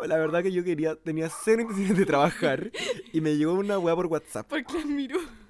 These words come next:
Speaker 1: Por el Clan Miru. Gracias, Tommy Llévenes. Eh, me mandó una weá y decían como, "En esta tienda, en la tienda Pip,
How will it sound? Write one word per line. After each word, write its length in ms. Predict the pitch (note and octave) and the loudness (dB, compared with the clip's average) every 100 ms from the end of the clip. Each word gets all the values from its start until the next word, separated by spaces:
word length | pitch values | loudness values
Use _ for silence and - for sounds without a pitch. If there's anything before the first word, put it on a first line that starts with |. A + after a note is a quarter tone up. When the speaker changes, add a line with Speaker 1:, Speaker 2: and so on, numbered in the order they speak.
| A3+ | 0
Speaker 1:
Por 120 | D#3 | 2
el 140 | D#3 | 2
Clan 280 | - F3 F#3 | 0 2 2
Miru. 260 | F3+ C#3 B2+ | 2 0 2
Gracias, 340 | D#3 F3 G3 | 2 2 0
Tommy 240 | G3 F#3+ F#3 | 0 0 2
Llévenes. 580 | C#3+ A#2 A2 C3+ - _ _ - - - - E4+ D4+ | 2 0 -2 -10 -18 _ _ -20 -20 -20 -12 -8 0
Eh, 300 | D3 D#3 D3 | 2 4 2
me 200 | D3+ D#3+ | 0 0
mandó 180 | D3+ E3 | 0 0
una 120 | G3+ | 0
weá 280 | G#3 G#3+ D4 _ - | 0 0 -2 _ -8
y 80 | D#3+ | -8
decían 260 | D#3 F#3+ | -6 -6
como, 180 | F#3+ G3 - | -4 -6 -2
"En 140 | E3+ | -2
esta 180 | G3 A3 | 0 0
tienda, 440 | G3+ G#3 F#3+ G#3+ | 0 0 -2 -4
en 80 | D#3+ | -4
la 60 | C#3+ | -4
tienda 200 | D#3+ F3 | -4 -4
Pip, 220 | G#3 - | -6 -12